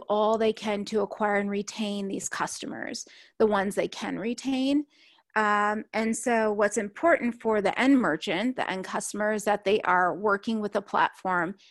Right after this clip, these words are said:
that makes it easy for them to do business. So anything that's gonna buy them time and build efficiency in their business,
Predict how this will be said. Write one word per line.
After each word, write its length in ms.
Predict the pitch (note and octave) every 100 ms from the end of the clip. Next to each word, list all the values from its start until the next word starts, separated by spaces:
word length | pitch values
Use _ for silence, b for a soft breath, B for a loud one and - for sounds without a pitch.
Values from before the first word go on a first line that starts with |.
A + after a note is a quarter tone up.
| b
that 160 | F3 -
makes 240 | G#3+ -
it 140 | A3+ -
easy 420 | G#3 G#3 G#3+ A3 G#3+
for 140 | G#3
them 240 | G3 F3+
to 120 | G3+ G3+
do 320 | D#3+ D3+ C#3
business. 580 | D3+ C#3+ - - - - b b b b
So 160 | - A#3
anything 420 | A#3+ C4 B3+ A#3+
that's 180 | F3+ -
gonna 180 | F#3+
buy 240 | F#3 F3 F3+
them 160 | E3+
time 300 | - A#3 A#3+
and 120 | A3 G3
build 220 | G#3+ -
efficiency 720 | - B3 C#4 B3+ C4 C4 B3
in 100 | A#3
their 120 | A3+
business, 520 | G#3+ A3 A3+ A3 -